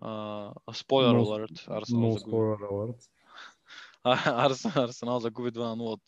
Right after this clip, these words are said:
Speaker 1: новака Брентфорд, който беше, а, страхотен ден за футбола, погледнато от неутрална гледна точка,
Speaker 2: Да.
Speaker 1: ако не си фен на Арсенал. В смисъл, нали,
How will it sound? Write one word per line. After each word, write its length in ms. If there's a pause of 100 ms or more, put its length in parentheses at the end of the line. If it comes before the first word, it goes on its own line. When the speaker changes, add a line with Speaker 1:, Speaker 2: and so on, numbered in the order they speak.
(120)
Speaker 1:
новака 420
Брентфорд, 540 (640)
който 300
беше, 440 (680)
а, 440
страхотен 540
ден 200
за 120
футбола, 580 (640)
погледнато 500
от 80 (120)
неутрална 400
гледна 180
точка, 220
Speaker 2:
Да. 60
Speaker 1:
ако 200
не 160
си 380 (260)
фен 160
на 100
Арсенал. 400
В 80
смисъл, 340 (280)
нали, 280